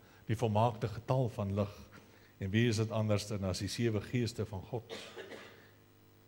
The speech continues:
En sewe is die volmaakte getal, met ander woorde, hy verwys hier na die Heilige Gees. Dit is belangrik, mens, jy die dinge reg sal verstaan en die simboliek reg verstaan, want jy kan nou kom en sê, "Maar ja, daar's God die Vader, die Seun en dan nog sewe ander geeste."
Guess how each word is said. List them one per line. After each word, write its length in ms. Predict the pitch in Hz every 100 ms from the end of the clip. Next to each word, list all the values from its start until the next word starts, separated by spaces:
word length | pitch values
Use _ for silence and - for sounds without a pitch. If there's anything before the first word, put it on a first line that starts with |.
| -
En 120 | 104 92
sewe 280 | - 117 110
is 80 | 104
die 80 | 110
volmaakte 520 | 107 98 104 110 123
getal, 320 | - 110 120 107
met 160 | 104
ander 200 | 110 104
woorde, 240 | 95 98 95
hy 80 | 92
verwys 400 | 92 92 98 -
hier 140 | 98 90
na 140 | 90
die 160 | 90 87 -
Heilige 440 | 95 95 101 - 104
Gees. 380 | - 78 - - - - - - - - - - -
Dit 60 | 185
is 20 |
belangrik, 340 | 165 160 151 139
mens, 160 | 117
jy 80 | 127
die 140 | 120 117
dinge 320 | 113 110 95
reg 220 | 104 117
sal 160 | - 104
verstaan 460 | - - 110 101 95 - - - -
en 80 | 117
die 80 |
simboliek 460 | - 113 107 110 123 101
reg 140 | 101 -
verstaan, 460 | 90 - 107 104
want 300 | 95 90 - - - - - - - - - - - -
jy 140 | 107 107
kan 140 | 123
nou 140 | 123 110
kom 240 | 135 135 123
en 160 | 98 90
sê, 240 | - - 117
"Maar 220 | 113 98
ja, 200 | 92 101
daar's 200 | 98 98
God 200 | - 123
die 80 | 110
Vader, 400 | - 120 117 117
die 120 | 107
Seun 320 | 95 127 117
en 100 | 104
dan 120 | 92 95
nog 160 | 95
sewe 260 | - 113 110
ander 260 | 104 107
geeste." 480 | 95 117 101 - 95